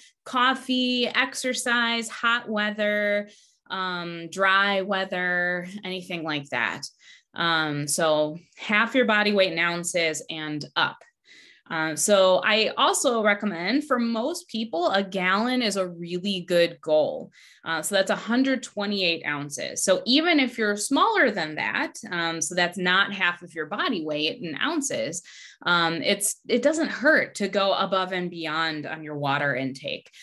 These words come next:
Um, so it's a good goal to reach optimal health, uh, regardless of body size.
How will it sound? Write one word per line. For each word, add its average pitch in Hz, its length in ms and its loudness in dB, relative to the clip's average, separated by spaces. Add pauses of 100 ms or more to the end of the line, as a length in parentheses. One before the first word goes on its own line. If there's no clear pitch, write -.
(200)
Um, 156 220 0
so 190 100 4
it's 190 140 2
a 190 40 4
good 220 380 2
goal 190 520 4
to 180 420 0
reach 180 320 -6 (100)
optimal 170 580 -4
health, 131 460 -4 (140)
uh, 156 240 -4
regardless 160 640 2
of 151 200 -4
body 143 380 -2
size. 117 580 -8